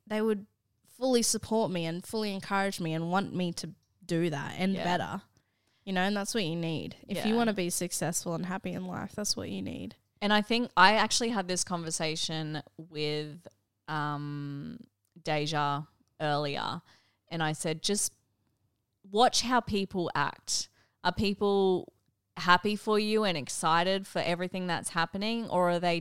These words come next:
Speaker 2: teasing you and are they making you feel, are they belittling you?"
Speaker 1: Mm.
Speaker 2: Because those people are probably not your true friends.
Speaker 1: Mm. I feel like that's why I'm such a people watcher.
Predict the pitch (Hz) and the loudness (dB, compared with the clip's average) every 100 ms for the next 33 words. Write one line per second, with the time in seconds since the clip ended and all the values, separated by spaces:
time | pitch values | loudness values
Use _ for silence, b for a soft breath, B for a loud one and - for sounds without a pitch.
0 | - - 196 214 214 175 143 131 101 - | -4 -6 -4 -4 -4 -6 -6 -8 -8 -6
1 | 170 170 170 175 175 - 185 175 175 - | -4 -2 -2 0 -4 -4 -4 -4 -6 -4
2 | 170 170 170 - 175 185 180 185 170 165 | 0 0 0 0 2 2 2 0 0 0
3 | 175 185 170 156 135 80 - - 226 208 | 0 -2 -2 -4 -4 -6 -8 -2 2 4
4 | 214 220 190 180 185 185 185 - 196 196 | 2 2 0 0 0 0 -2 -6 -8 -4
5 | 185 175 - _ - 175 190 196 208 202 | -4 -4 -8 _ -16 -6 -6 -2 -4 -6
6 | - _ _ _ - 175 170 165 160 - | -12 _ _ _ -14 -6 -4 -4 -6 -6
7 | 156 - 123 208 202 196 190 208 - 220 | -8 -6 -2 4 4 4 0 -4 -6 -2
8 | 233 262 254 254 - 277 269 262 - 214 | 4 6 6 4 6 6 8 6 6 6
9 | - 208 208 185 208 190 175 165 - _ | 4 4 4 4 4 4 4 0 -6 _
10 | 190 170 - - 104 | 0 0 0 -2 -2